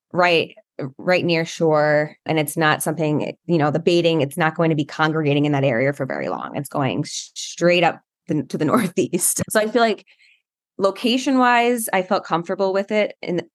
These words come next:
in that regards. But I also do see the value in ecotourism. And I think that a lot of the work that we do around the globe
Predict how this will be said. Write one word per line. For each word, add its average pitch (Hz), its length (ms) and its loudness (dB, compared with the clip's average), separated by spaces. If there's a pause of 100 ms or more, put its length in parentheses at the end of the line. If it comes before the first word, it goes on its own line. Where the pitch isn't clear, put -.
in 180 100 0
that 151 180 2
regards. 147 720 -2 (340)
But 220 440 2
I 185 120 2
also 190 720 0 (260)
do 202 560 0 (120)
see 190 360 -2
the 175 140 2
value 151 760 2
in 147 640 0 (420)
ecotourism. 139 920 -4
And 156 160 0
I 147 80 0
think 156 420 -2
that 147 300 2
a 151 60 2
lot 156 200 4
of 156 120 0
the 165 60 0
work 151 220 0
that 160 120 -2
we 151 120 -2
do 147 280 -2
around 151 240 0
the 143 80 -2
globe 233 400 0